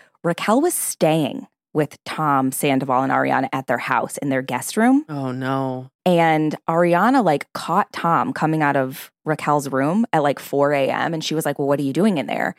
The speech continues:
Speaker 1: And he apparently said, "Giving her water." <laughs>
Speaker 2: <laughs>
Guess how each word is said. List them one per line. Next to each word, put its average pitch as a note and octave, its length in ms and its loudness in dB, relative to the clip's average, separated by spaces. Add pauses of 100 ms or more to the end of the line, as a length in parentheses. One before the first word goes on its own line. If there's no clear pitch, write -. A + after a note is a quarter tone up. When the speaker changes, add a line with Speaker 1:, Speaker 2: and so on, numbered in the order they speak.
(460)
Speaker 1:
And F#3 100 -2
he G#3 300 0
apparently B3 460 2
said, F3 280 -2
"Giving E3 280 2
her D#3+ 200 -2
water." D3 600 0
<laughs> - 60 -20 (580)
Speaker 2:
<laughs> - 300 0